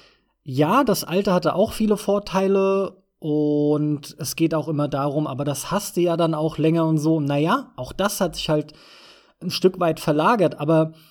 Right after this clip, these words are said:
ich muss auch gestehen, ich bin einer von denen gewesen. Ich hab zu der extremen Konsolenzeit, die ja den größten Teil meines Lebens beeinflusst hat, auch das Allermeiste auf Disc gekauft.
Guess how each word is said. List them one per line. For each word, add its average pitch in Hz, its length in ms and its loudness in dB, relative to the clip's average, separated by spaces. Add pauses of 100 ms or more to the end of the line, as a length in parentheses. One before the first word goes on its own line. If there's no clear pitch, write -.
(720)
ich - 180 -4
muss 214 280 0
auch 196 240 0
gestehen, 269 600 -2 (520)
ich - 220 -2
bin 214 140 2
einer 196 300 -2
von 185 240 0
denen 180 240 2
gewesen. 156 440 2
Ich 131 220 -6
hab - 280 -8 (460)
zu 165 200 -6
der 165 340 2
extremen 180 480 -2
Konsolenzeit, 180 920 0
die 156 80 -4
ja 156 320 0
den 151 240 -2
größten 180 380 -2
Teil 165 200 -2
meines 165 300 -4
Lebens 160 280 -2
beeinflusst 151 560 -6
hat, 156 220 -2 (1200)
auch 160 160 -6
das - 160 -10 (100)
Allermeiste 165 640 0
auf 151 160 -6
Disc 143 220 -4
gekauft. 113 560 -6